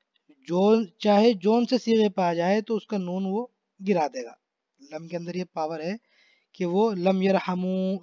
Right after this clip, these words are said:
लम यरहमा, है ना, लम तरहमा कर देगा। लेकिन जो यरहमना, तरहमना वाला नून है ना, उसको नहीं गिरा पाता है, वो लम यरहमना ही रहता है, लम तरहमना।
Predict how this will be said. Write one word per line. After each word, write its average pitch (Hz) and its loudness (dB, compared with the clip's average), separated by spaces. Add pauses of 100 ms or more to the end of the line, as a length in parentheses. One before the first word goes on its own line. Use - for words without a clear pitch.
लम 180 -2
यरहमा, 180 -2 (500)
है 175 -4
ना, 202 2 (120)
लम 180 -4
तरहमा 180 0
कर 170 -4
देगा। 165 -4 (360)
लेकिन 233 4
जो 247 4
यरहमना, 226 4
तरहमना 226 0
वाला 214 4
नून 202 0
है 160 -4
ना, 220 2
उसको 208 -2
नहीं 208 0
गिरा 170 0
पाता 143 -12
है, 127 -14 (440)
वो 196 0
लम 202 4
यरहमना 196 0
ही 202 4
रहता 147 -4
है, 143 -6
लम 160 -10
तरहमना। 147 -12